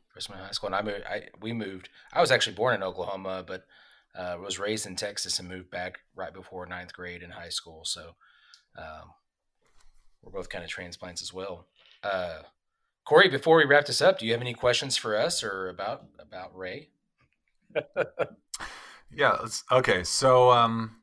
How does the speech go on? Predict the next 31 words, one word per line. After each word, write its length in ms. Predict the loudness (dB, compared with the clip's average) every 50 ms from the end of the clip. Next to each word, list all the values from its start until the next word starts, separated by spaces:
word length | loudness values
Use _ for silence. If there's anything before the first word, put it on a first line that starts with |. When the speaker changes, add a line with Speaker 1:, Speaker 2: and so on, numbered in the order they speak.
| _ _ -20 -20 -20 _ _ _ _ _ -2
Speaker 2:
let's 140 | 0 0 0
see, 140 | 0 2 4
I, 160 | 6 6 8 6
I'm 140 | 6 4 2
gonna 60 | 0
think 260 | 0 -2 -4 -4 -4 0
something 320 | 0 0 0 0 -4 -8
for 180 | -4 -2 -2 2
Ray. 280 | 4 4 4 4 4 6
All 120 | 6 8
right, 180 | 8 8 6 2
so 160 | 2 4 4 4
Ray, 260 | 6 6 6 6 4 0 -2 -8 -12 _ _ _ _ _ _ -20 -20 _ _ _ _ _ _ _
um, 480 | 2 4 6 8 8 8 6 4 0 -4 -6 _ -10 -4
with 360 | 0 2 2 2 2 -2 -8 -6 -2
everything 640 | 0 0 2 0 -2 0 0 0 0 0 0 -2 2
that 220 | 4 4 4 4
is 220 | 2 0 -2 -2 -4
going 400 | -2 0 2 2 2 2 2 4
on, 480 | 6 8 8 6 6 2 -2 -6 -10 -14 _ _ _ _ _ _ _ _ _ _ _
what 340 | -4 2 6 6 6 6 6 6
are 240 | 6 8 8 8 6
the 260 | 4 4 4 4 4
projects 480 | 4 6 6 8 8 6 4 0 -2 -2
that 140 | -4 -2 0
you're 100 | 0 2
working 360 | 2 4 2 2 0 -4 -4
on 280 | -2 -2 -2 -2 0 2
outside 460 | 2 2 2 2 0 0 0 0 0
of 180 | -2 -6 -2
this 460 | 0 0 2 2 0 -2 -2 -2 -4